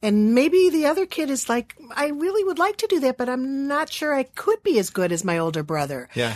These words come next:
Speaker 1: So I'm gonna step back and not do it just because I've never been asked."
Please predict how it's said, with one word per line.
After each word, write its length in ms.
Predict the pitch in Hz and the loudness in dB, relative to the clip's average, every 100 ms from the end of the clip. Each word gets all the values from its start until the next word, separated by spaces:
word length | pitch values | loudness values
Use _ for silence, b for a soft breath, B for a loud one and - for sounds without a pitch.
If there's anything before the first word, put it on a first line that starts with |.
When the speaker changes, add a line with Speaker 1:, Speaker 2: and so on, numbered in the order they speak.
| - | -2
Speaker 1:
So 240 | 262 240 | 0 2
I'm 340 | 220 247 320 | 2 2 2
gonna 200 | 415 415 | 0 -2
step 340 | - - 320 320 | -2 0 0 2
back 240 | 277 277 | 0 0
and 100 | 233 | -2
not 240 | 220 254 - | -2 -4 -4
do 200 | 240 240 | 0 0
it 100 | 233 | 0
just 220 | 240 - | -6 -6
because 400 | 254 - 220 208 | -10 -6 -4 -4
I've 100 | 190 | -4
never 200 | 196 190 | -4 -4
been 160 | 185 190 | -4 -4
asked." 420 | 226 143 - | -4 -6 -10